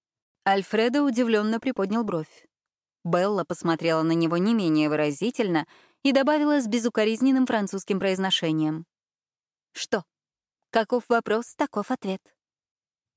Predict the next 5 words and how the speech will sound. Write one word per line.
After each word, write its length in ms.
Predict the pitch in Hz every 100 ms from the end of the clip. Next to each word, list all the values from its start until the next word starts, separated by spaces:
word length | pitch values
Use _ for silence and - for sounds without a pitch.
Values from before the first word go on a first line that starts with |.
| -
Высказавшись, 800 | 185 226 - 180 - - 165 - _ -
девушка 480 | 185 190 180 -
воинственно 640 | 175 175 175 190 - 214 202
вздёрнула 520 | 165 175 170 180 180
носик. 440 | 208 180 - -